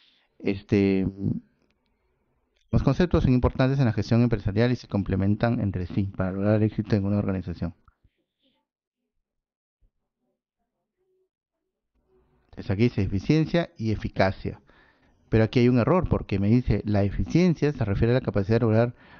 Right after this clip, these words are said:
un objetivo". La eficiencia. Ahora,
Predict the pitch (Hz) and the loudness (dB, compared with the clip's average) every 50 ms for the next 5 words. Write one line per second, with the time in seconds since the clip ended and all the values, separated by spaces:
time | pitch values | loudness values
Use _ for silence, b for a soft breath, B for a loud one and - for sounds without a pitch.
0 | B B B - 123 135 131 - 120 - - 107 98 98 95 95 - - - - | B B B 2 2 2 2 0 -2 -2 -2 -2 -2 -2 -4 -8 -12 -14 -10 -6
1 | 98 98 95 98 95 - 107 98 - - 127 123 113 107 - - 104 101 - - | -6 -4 -4 -4 -2 -4 -4 -4 0 2 2 4 4 2 0 -2 -8 -10 -12 -14
2 | _ b b b b b b b b b _ - 98 101 107 101 101 - - | _ b b b b b b b b b _ -6 -2 -2 0 0 0 -2 -4